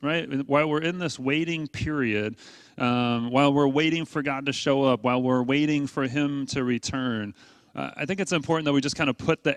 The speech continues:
ache on the table, and we also see how Jesus responds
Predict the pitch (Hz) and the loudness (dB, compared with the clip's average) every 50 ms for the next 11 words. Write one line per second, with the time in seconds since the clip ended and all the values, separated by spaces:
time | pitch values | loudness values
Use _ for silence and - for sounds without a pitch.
0 | - 131 135 147 - - - - 135 131 135 135 131 123 - - 131 123 123 120 | 0 -2 -2 -4 -4 -6 -8 -4 -2 -2 0 0 0 -2 0 0 0 0 0 -2
1 | 160 170 185 185 - _ _ _ _ _ _ _ - 175 196 208 208 190 180 151 | -2 -2 -2 -4 -8 _ _ _ _ _ _ _ -2 0 0 0 2 2 2 2
2 | 139 147 190 - - 202 196 170 - - - 165 165 165 165 165 151 - - 156 | 2 2 0 0 0 0 0 0 -2 -4 -4 -4 -4 -2 0 -2 -2 -2 -4 -4
3 | 151 160 160 131 120 131 139 147 139 147 143 - - - 147 131 117 - - - | -2 -2 -2 -2 -2 -2 -2 0 0 0 0 -2 -2 -2 -2 -2 -2 -2 -2 -2
4 | 143 135 127 127 123 113 110 110 - - - | 0 2 2 2 2 0 -2 -4 -6 -8 -10